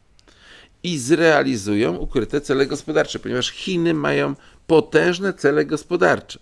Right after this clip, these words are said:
I myślę, że wspólny plan pozwoli obu tym liderom utrzymać tę władzę. Dlatego,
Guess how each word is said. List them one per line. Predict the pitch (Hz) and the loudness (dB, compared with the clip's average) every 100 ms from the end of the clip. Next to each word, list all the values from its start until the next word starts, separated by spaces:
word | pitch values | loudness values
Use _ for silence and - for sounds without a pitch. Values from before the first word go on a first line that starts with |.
| _ _ _ _ _ _ - - - - | _ _ _ _ _ _ -20 -20 -20 -6
I | 127 | -4
myślę, | 131 190 233 107 80 82 | 0 2 0 -2 -6 -8
że | 95 | -8
wspólny | 98 - - 190 240 214 170 | -8 -10 -4 0 2 0 -2
plan | 101 95 104 143 170 _ - | -2 -2 -4 -8 -12 _ -6
pozwoli | 107 98 151 151 - | -4 0 0 0 0
obu | 135 170 175 | 0 0 -2
tym | 170 147 113 | -2 -4 -4
liderom | 101 98 120 123 117 | -4 0 0 -2 -6
utrzymać | 95 - 101 98 - | -10 -8 -6 -6 -8
tę | 95 | -10
władzę. | 82 82 78 - _ _ _ - - 98 | -8 -8 -8 -18 _ _ _ -20 -20 -4
Dlatego, | 123 147 - 170 120 98 | 2 2 4 0 0 -6